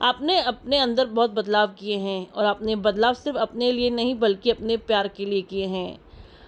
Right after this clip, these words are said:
आप जिनसे प्यार करती हैं उनका योगदान भी आपके लिए उतना ही ज़रूरी है।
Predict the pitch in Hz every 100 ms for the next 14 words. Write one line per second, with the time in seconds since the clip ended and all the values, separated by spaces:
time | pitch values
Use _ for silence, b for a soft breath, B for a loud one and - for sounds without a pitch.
0 | B 269 302 311 302 339 277 254 277 330
1 | 320 320 320 330 302 233 254 240 214 247
2 | 247 262 247 220 240 247 240 240 220 226
3 | 214 196 196 208 208 190 180